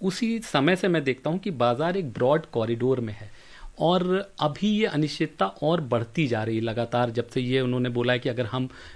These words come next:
रशिया से क्रूड खरीदते रहेंगे तो हमारे ऊपर और हायर टैरिफ वो लगाएंगे, जो धमकी,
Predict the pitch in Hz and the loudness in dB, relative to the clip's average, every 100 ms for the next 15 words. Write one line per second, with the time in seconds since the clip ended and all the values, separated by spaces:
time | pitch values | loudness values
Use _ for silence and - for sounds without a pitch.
0 | - 120 127 - 147 143 139 - 135 131 | -4 2 2 4 2 2 -2 -2 -2 -2
1 | - 120 117 - 127 127 135 180 170 131 | -4 -6 -6 -6 -4 -2 -4 -4 -4 -2
2 | 127 127 123 147 - 131 147 - 117 127 | -2 -2 -4 -6 -2 -2 -2 -2 2 2
3 | 127 113 113 - 180 143 107 107 104 110 | 2 -2 -6 -4 0 0 0 -2 -2 -2
4 | 127 110 123 139 | -2 -2 -4 -6